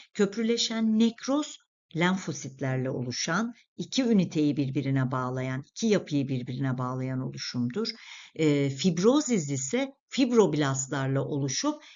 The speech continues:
iki, e, yapıyı birbirine bağlayan oluşumdur. Siroz demek için köprüleşen nekroz değil, köprüleşen fibroz görmeniz lazım.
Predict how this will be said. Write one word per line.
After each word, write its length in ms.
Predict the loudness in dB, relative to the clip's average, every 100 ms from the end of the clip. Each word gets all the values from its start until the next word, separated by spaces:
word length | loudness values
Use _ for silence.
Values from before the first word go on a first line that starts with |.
| _
iki, 460 | -8 -2 0 0 0
e, 80 | 2 4 4 2 -2 -4 -6 -8 -6
yapıyı 560 | 2 2 2 2 4
birbirine 540 | 4 2 0 -2 -2 -2
bağlayan 500 | -2 0 0 0 -2
oluşumdur. 680 | -4 -4 -4 -4 -4 -6 -10 -20 -14
Siroz 540 | -8 0 4 4 4 0
demek 380 | 0 0 -4
için 300 | -4 -2 0
köprüleşen 760 | 0 -4 -4 -2 -2 -2 -2 0
nekroz 520 | -2 -2 -4 -4 -2
değil, 240 | -2 -2
köprüleşen 680 | -2 -6 -4 -2 -2 -2 -4
fibroz 500 | -6 -6 -2 -2 0
görmeniz 600 | 0 0 0 0 -2 -4
lazım. 440 | -4 -4 -4 -8